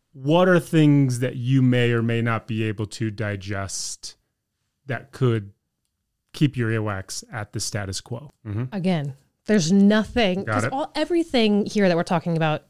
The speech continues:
Speaker 2: is, is correlations, right?
Speaker 1: Sure.
Speaker 2: And people who eat healthier diets, more omega threes, they eat, uh, you know, more leafy greens and that sort of thing, tend to just have hef-, healthier lifestyles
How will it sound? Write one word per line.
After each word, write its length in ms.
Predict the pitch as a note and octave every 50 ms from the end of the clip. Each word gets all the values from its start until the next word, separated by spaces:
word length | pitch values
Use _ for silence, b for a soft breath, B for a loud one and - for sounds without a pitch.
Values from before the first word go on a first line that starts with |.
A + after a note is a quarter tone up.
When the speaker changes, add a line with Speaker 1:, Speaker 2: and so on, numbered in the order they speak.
| _ -
Speaker 2:
is, 320 | G#3+ F#3+ F3 D3+ - - -
is 100 | F#3+ -
correlations, 720 | - - - G3 F3 D#3+ D#3 D3 C3+ C3+ - - - C3+ D3+
right? 140 | D#3 E3 F3
Speaker 1:
Sure. 80 | B2 B2
Speaker 2:
And 120 | G3 F#3 -
people 380 | - C#4 C#4+ - C4 B3 B3 A#3
who 360 | - G#3+ G#3 G#3 G3 G3 G3+ B B B B B B B -
eat 160 | A#3 A#3 -
healthier 340 | F3+ A3 G#3+ G3+ A3 G#3 G3
diets, 440 | F#3 G3 F3+ E3 D3 C#3 - - -
more 400 | D#3 D3+ D3+ D3+ D3+ D#3 D#3 -
omega 380 | E3 E3+ E3 E3 E3 E3 F3 E3+
threes, 680 | - - A#3+ C4 A#3 G#3 F#3 D#3 D3+ D3+ D3+ C#3+ - -
they 160 | E3+ D3+ D3
eat, 420 | - - D#3+ E3+ F3 E3 - _ _ _ -
uh, 260 | F3 E3 D#3+ - - -
you 120 | - D#3+ E3+
know, 200 | D3+ C#3 C3+ -
more 280 | - D#3+ D#3 D#3 D#3+
leafy 320 | E3 F3 G3+ G3 - B3 A3
greens 560 | G3 B3 C#4+ C#4+ C4 A3 F3+ D3+ D3 C#3+ D#3+
and 160 | E3 D#3+ E3+
that 180 | E3+ - - -
sort 200 | - - F3 E3
of 100 | D#3 -
thing, 380 | - - A3+ G#3+ G3 F3 E3 E3 b b b b b b b b b
tend 380 | - - - C4 C4 C4+ B3+ C4
to 100 | - B3+
just 220 | - A3 G3+ -
have 260 | - - F#3 F#3 E3+ -
hef-, 260 | - G#3 F#3+ - -
healthier 400 | - - - B3 A#3+ B3+ G#3+ F3+ E3
lifestyles 560 | D#3 D#3 E3 D#3+ - - D#3+ D#3 D3+ C#3+